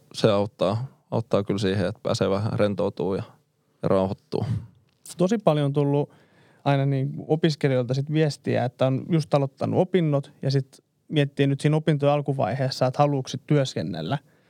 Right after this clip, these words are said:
Speaker 2: samaan aikaan. Niin, ja haluttaisiin ehkä hakea jotain työtä, niin mistä teidän mielestä kannattaisi lähteä liikkeelle tämmöisessä tilanteessa, että sä olisit vaikka fuksi tai toisen vuoden opiskelija ja nyt olisi kauhean into sit päästä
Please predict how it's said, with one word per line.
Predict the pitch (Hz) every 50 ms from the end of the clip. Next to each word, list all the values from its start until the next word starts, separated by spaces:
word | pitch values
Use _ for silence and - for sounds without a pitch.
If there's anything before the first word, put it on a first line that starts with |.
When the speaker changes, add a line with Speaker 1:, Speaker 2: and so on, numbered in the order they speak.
| _ _ _
Speaker 2:
samaan | - - 147 139 135 123 104 92 85
aikaan. | - - 85 - - - 67 - - - _ _ _ _ _ _ _ _ _ -
Niin, | 151 139 139 135 101 - _ _ _ _ _ _ _ _ _ _ -
ja | 156 139 135
haluttaisiin | 135 139 139 139 147 - 135 131 135
ehkä | 131 - 143
hakea | 139 170 180 175 - 143
jotain | 131 131 143 135 123 127 135
työtä, | 151 147 135 127 127 127
niin | 131 135 120 - - - - _ _ _ -
mistä | 175 196 202 - 226 208
teidän | - 156 143 139
mielestä | 139 135 131 127 131 - -
kannattaisi | 139 135 135 - 135 123 -
lähteä | 135 127 127 - 151 143 143
liikkeelle | 156 151 139 131 - - 85 78 - -
tämmöisessä | - 98 90 - 135 139 131 -
tilanteessa, | - 143 131 120 113 98 87 92 123 -
että | 131 -
sä | - 127
olisit | 127 -
vaikka | - 127 123 - - 123 - _ _ -
fuksi | 175 170 170 - - 151
tai | 139 147 143 135
toisen | 147 147 139 147 135
vuoden | 131 131 127 127 127
opiskelija | 120 - 131 131 - - 127 123 127 127
ja | 127
nyt | 135 135 131 - 127
olisi | 127 127 - -
kauhean | 156 147 139 139 131 113
into | 120 120 104 - 139
sit | 139 143 _
päästä | - - 113 - - -